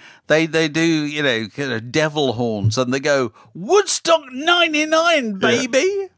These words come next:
Speaker 2: Yeah.
Speaker 1: As if, you know, as if repeating the name of the, uh, of the, of the event had some kind of special significance to it. And, you know, and female performers,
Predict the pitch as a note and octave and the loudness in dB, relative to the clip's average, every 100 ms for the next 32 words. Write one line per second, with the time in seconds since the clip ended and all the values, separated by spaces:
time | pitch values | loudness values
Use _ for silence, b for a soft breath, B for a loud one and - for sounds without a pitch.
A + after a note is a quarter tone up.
0 | _ - - - E4+ - _ B3+ B3 A3 | _ -4 -2 0 -4 -6 _ -8 -6 -6
1 | C#4+ A#3 A#3+ A#3+ A#3 - D4+ D4 D4 G3 | -8 -10 -8 -6 -6 -6 -6 -4 -6 -4
2 | F#3+ F#3 G3 A3 A#3 F#3+ A#2 F2+ G2 A#2 | -4 -2 -4 -2 -2 -2 -6 -8 -6 -4
3 | G#2+ A2 G#2+ - b b b - C3 C3 | -2 -2 -2 -4 b b b -4 -4 -4
4 | B2 C3+ A#2 B2+ A#2+ A2 G2+ G2 F#2 - | -4 -4 -4 -2 -2 -4 -6 -8 -8 -8
5 | E3 E3 D#3 E3 D#3 - D3+ C3+ B2+ _ | -8 -6 -6 -8 -8 -8 -6 -6 -8 _
6 | b b - F#3+ D#3+ F3 C#3 E3+ D#3 D#3+ | b b -8 -6 -6 -8 -6 -8 -8 -10
7 | A#3 - - C3+ A2+ - - G2 G#1+ G#1 | -10 -12 -12 -10 -10 -12 -10 -10 -10 -14
8 | - b b b b D#3 D#3+ E3+ E3+ F#3 | -20 b b b b -4 -2 -4 -4 0
9 | C#3 G#2 - - D#3 D3 D3+ C#3 A#2+ - | 0 0 -6 -8 -8 -4 -2 -4 -4 -6
10 | A3+ A3 F3 B2+ - D3+ B2 A2 | -2 0 0 -2 -6 -6 -4 -6